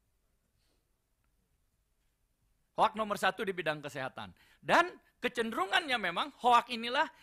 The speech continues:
yang di-forward, diteruskan di bidang kesehatan. Karena memang masyarakat kita masih miskin informasi mengenai kesehatan. Yang kedua, tadinya bukan politik.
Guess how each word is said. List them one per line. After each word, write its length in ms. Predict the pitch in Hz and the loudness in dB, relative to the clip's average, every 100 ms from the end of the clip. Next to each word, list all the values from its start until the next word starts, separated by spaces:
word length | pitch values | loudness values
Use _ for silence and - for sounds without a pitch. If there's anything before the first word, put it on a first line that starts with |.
| - | -6
yang 160 | 214 | -4
di-forward, 480 | 208 208 220 196 285 202 | -4 -4 -4 0 0 -2
diteruskan 560 | 214 233 277 - 214 175 | -8 -4 -4 0 0 0
di 80 | |
bidang 320 | 165 165 156 156 | -6 -6 -8 -10
kesehatan. 480 | 156 143 139 127 92 _ _ _ _ _ _ _ _ _ | -8 -6 -6 -8 -12 _ _ _ _ _ _ _ _ _
Karena 240 | 160 170 262 | -4 0 0
memang 240 | 202 196 254 | 0 -2 0
masyarakat 520 | 190 185 160 156 156 | 0 0 -2 -2 -6
kita 400 | 165 - 240 294 - - | -8 2 4 4 -2 -10
masih 320 | 160 151 165 | -8 -6 -8
miskin 400 | 170 - 240 247 214 | -10 -10 -8 -10 -12
informasi 560 | 160 160 151 147 202 | -10 -8 -6 -8 -10
mengenai 400 | 185 147 139 160 | -14 -14 -14 -14
kesehatan. 480 | - - 131 170 90 - _ _ _ _ _ _ _ _ _ - | -16 -10 -8 -8 -10 -20 _ _ _ _ _ _ _ _ _ -4
Yang 320 | 240 240 285 | -2 -2 0
kedua, 320 | 392 277 170 - _ _ _ | 4 6 4 2 _ _ _
tadinya 400 | 233 247 277 320 | -6 -4 -2 -4
bukan 240 | 285 285 | -2 -6
politik. 480 | 277 277 285 - 170 | -4 -6 -6 -8 -8